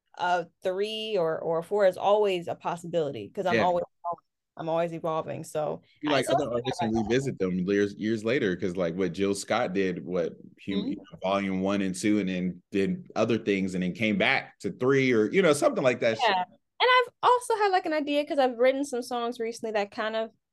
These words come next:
Speaker 1: fit, like, the vibe of both those projects. So I thought about maybe just doing, like, an extracurricular type of, like,
Speaker 2: Oh,
Speaker 1: some extra
Speaker 2: special
Speaker 1: song.
Speaker 2: credit.
Speaker 1: Yeah, so just some extra credit for the girls.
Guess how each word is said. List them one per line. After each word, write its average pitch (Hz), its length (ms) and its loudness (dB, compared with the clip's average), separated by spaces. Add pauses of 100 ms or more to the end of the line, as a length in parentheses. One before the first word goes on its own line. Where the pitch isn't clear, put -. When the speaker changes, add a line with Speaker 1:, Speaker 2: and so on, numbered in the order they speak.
(320)
Speaker 1:
fit, - 340 0
like, 208 320 2
the 190 440 4 (420)
vibe 202 440 2
of 208 160 -8
both 220 260 -4
those 240 160 0
projects. 233 480 2
So 226 60 -2
I 196 80 0
thought 208 120 -2
about 196 120 0
maybe 196 200 -4
just 185 140 -14
doing, 190 180 -4
like, 185 140 -6
an 185 80 -6
extracurricular 185 1120 -4 (300)
type 185 260 -2
of, 175 120 -4
like, 165 280 0 (280)
Speaker 2:
Oh, 208 160 8
Speaker 1:
some 202 140 0 (260)
extra 233 280 4
Speaker 2:
special 240 360 2
Speaker 1:
song. 233 80 -4
Speaker 2:
credit. 160 520 6 (600)
Speaker 1:
Yeah, 214 180 8
so 370 180 -4
just 494 160 2
some 330 160 0
extra 294 300 4
credit 269 400 4
for 254 140 0
the 220 60 4
girls. 208 760 4